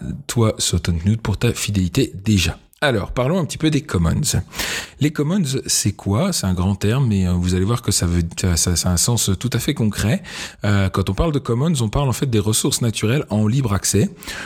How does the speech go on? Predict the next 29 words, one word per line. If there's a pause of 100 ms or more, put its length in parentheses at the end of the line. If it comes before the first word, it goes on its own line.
(140)
qu'on
ne
peut
que
très
difficilement
diviser
et
attribuer, (440)
mais
qui
sont
co-,
constitués
quand
même
de
biens,
ce
qu'on
appelle
des
biens
rivaux. (380)
C'est-à-dire
qu'une
fois
qu'un
acteur